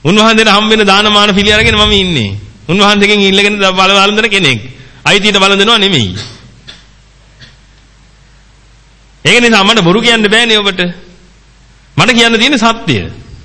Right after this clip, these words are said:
ඒ සත්‍ය සත්‍යම තමයි. ඒකයි මම ඔබට කියන්නේ පිළිදෙන. ඒක ගිහි වුණත් එකයි, පැවිදි වුණත් එකයි. මේ සත්‍යයට හැම කෙනාටම මුහුණ දෙන්න වෙනවා.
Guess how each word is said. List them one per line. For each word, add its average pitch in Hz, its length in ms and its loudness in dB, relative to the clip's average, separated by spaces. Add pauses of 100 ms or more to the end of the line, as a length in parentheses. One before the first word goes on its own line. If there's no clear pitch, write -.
(840)
ඒ 196 160 0
සත්‍ය 190 340 0
සත්‍යම 226 420 0
තමයි. 220 320 0
ඒකයි 220 220 0
මම 214 160 0
ඔබට 208 200 0
කියන්නේ 190 260 0
පිළිදෙන. 226 220 0
ඒක 190 220 0
ගිහි 170 260 0
වුණත් 214 300 0
එකයි, 214 200 0
පැවිදි 202 340 -2
වුණත් 220 260 0
එකයි. 208 240 0
මේ 208 160 0
සත්‍යයට 180 400 -2
හැම 208 180 0
කෙනාටම 233 360 -2
මුහුණ 247 260 -2
දෙන්න 147 180 -2
වෙනවා. 101 360 -6